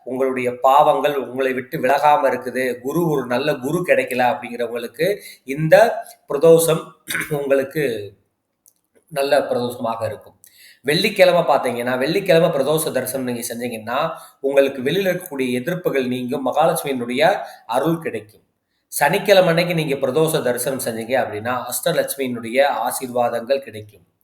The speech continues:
எல்லா பிரதோஷங்களை விட சனிக்கிழமை வரக்கூடிய பிரதோஷம், சனி பிரதோஷம்னு சொல்லுவாங்க. அது, அதுவும்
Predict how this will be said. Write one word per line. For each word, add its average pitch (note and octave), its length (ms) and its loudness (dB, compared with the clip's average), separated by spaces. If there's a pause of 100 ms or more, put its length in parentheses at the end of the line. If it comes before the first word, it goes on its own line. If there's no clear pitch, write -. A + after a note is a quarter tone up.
(460)
எல்லா F3 640 4
பிரதோஷங்களை D3+ 720 2
விட A#2 380 0
சனிக்கிழமை D#3 720 0
வரக்கூடிய B2+ 480 -2
பிரதோஷம், A#2+ 460 -4
சனி C3+ 260 -4
பிரதோஷம்னு C3+ 640 -2
சொல்லுவாங்க. A2+ 800 -4 (260)
அது, B2 320 -4
அதுவும் D#3+ 600 0